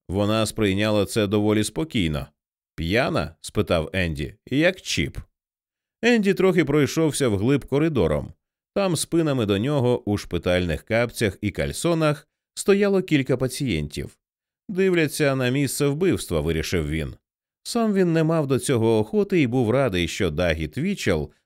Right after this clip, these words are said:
зробив те, що мусило бути зроблено. Він фармацевт і політик.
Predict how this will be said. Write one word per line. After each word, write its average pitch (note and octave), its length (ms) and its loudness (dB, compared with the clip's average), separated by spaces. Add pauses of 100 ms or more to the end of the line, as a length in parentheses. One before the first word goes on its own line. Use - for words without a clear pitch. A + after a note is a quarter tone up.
(120)
зробив F#3 420 4
те, E3 240 0
що D3 220 -2
мусило C3 500 -2
бути F#2+ 300 -2
зроблено. F#2 580 0 (360)
Він G#2+ 260 0
фармацевт G2 720 -2
і A2 100 -2
політик. D#3 600 -6